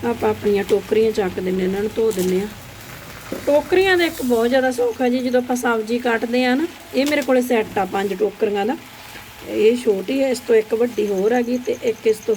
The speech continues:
ਛੋਟੀ ਆ, ਇੱਕ ਇਹਦੂ ਛੋਟੀ, ਇੱਕ ਇਹਦੂ ਛੋਟੀ, ਤਿੰਨ ਟੋਕਰੀਆਂ ਹੋਰ ਆ, ਇੱਕ ਇਹਦੂ ਵੱਡੀ, ਸਾਰਿਆਂ ਤੋਂ ਵੱਡੀ ਆ। ਤੇ ਇਹ ਟੋਕਰੀਆਂ ਦਾ ਸੁੱਖ ਬਹੁਤ ਆ ਜੀ, ਜਦੋਂ ਆਪਾਂ ਦਾਲ ਸਬਜ਼ੀ ਧੋਂਦੇ ਹਾਂ, ਹਨਾ,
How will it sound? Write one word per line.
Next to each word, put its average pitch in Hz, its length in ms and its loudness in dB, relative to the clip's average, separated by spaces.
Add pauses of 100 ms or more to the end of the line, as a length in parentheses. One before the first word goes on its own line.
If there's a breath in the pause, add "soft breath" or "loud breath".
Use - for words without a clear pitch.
ਛੋਟੀ 208 360 0
ਆ, 185 60 -2 (880)
ਇੱਕ 214 160 -2
ਇਹਦੂ 208 280 4
ਛੋਟੀ, 254 240 2
ਇੱਕ 240 160 2
ਇਹਦੂ 190 240 -2
ਛੋਟੀ, 202 200 -2
ਤਿੰਨ 208 280 -2
ਟੋਕਰੀਆਂ 214 420 0
ਹੋਰ 196 200 2
ਆ, 202 60 2
ਇੱਕ 202 160 0
ਇਹਦੂ 214 180 4
ਵੱਡੀ, 226 400 2
ਸਾਰਿਆਂ 453 280 -2
ਤੋਂ 262 120 0
ਵੱਡੀ 202 320 0
ਆ। 247 80 -2 (720 loud breath)
ਤੇ 247 100 6 (120)
ਇਹ 262 220 0
ਟੋਕਰੀਆਂ 254 480 0
ਦਾ 247 100 2
ਸੁੱਖ 240 240 -2
ਬਹੁਤ 226 300 -2
ਆ 247 40 2
ਜੀ, 240 60 2
ਜਦੋਂ 240 240 0
ਆਪਾਂ 240 140 -2
ਦਾਲ 220 240 0
ਸਬਜ਼ੀ 220 340 -2
ਧੋਂਦੇ 240 380 0
ਹਾਂ, 214 80 2
ਹਨਾ, 277 160 0